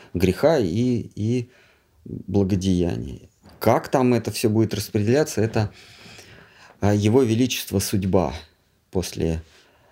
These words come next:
после оставления нами нашего тела мы попадаем на суд.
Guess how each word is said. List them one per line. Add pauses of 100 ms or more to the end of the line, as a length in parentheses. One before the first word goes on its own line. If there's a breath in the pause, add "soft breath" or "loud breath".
(400 soft breath)
после
оставления
нами
нашего
тела
мы
попадаем (800 soft breath)
на
суд.